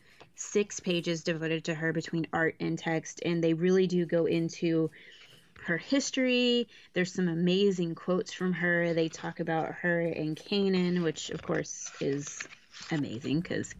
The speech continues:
Kanera. Uh, but they also talk about her in the, like, after Rebels is over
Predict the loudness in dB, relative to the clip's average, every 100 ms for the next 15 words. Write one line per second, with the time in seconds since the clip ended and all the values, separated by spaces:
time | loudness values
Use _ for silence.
0 | -10 -4 -4 -2 0 0 -2 -6 -18 -16
1 | -6 0 2 2 0 0 -2 -4 -4 -6
2 | -6 -6 -6 -6 -6 -8 -4 -2 0 -2
3 | -2 -2 -2 -2 -4 -2 0 2 2 -2
4 | -4 -20 -20 _ _ _ _ -4 -4 -2
5 | -4 0 -2 -2 -2 -2 -2 -6 -4 -2
6 | 0 0 0 -2